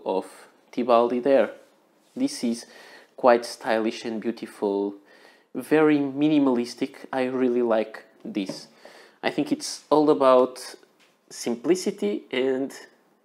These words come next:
design. So I, I really, I really like it. Now, let's open this. I'm trying to put things somehow well, just to make a,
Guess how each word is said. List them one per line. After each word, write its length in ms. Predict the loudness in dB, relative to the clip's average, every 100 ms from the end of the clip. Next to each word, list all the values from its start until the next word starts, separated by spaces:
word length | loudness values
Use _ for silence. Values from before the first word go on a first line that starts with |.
| -12
design. 520 | -6 -4 -2 -4 -8 -18 _ _ _ _
So 240 | -2 -2 0
I, 300 | 0 0 -2 -6
I 60 | -8
really, 560 | -6 -6 -6 -8 -10 -10
I 40 | -6
really 240 | -4 -6
like 240 | -8 -12
it. 160 | -20 -20 _ _ -20 -20 -20 -20 _ _ -12
Now, 160 | -10 -10 _ _ _ _ -20 -20 -20 _ -20 -20 -20 -18 -18 -18 -20 _ _
let's 500 | 4 6 6 0 0
open 360 | 0 2 0 0
this. 380 | -2 -4 -12 -20 _
I'm 100 | -6
trying 220 | 0 0 0
to 80 |
put 220 | -2 -4 -6
things 760 | -2 -2 -2 -6 -14 -14 -20 -20 -20 -20 _ _ _ _ _ _ _ _ _ _
somehow 400 | -6 -4 2 4
well, 400 | 6 6 6 4
just 280 | -2 -10 -6
to 80 | -4
make 240 | -4 -2
a, 280 | -2 -2 -4